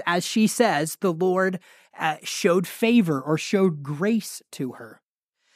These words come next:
Then the angel comes to a young, unmarried virgin girl named Mary and tells her that she is also soon to have a son named Jesus,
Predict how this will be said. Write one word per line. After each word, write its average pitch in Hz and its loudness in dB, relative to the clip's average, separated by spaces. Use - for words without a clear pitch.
Then 180 2
the 196 6
angel 185 2
comes 190 0
to 190 2
a 160 4
young, 165 4
unmarried 170 2
virgin 151 2
girl 135 -2
named 151 0
Mary 151 0
and 156 0
tells 160 -2
her 165 2
that 151 -2
she 190 2
is 156 0
also 170 -4
soon 139 -4
to - -14
have 135 -12
a 135 -12
son 120 -8
named 139 -6
Jesus, 147 -4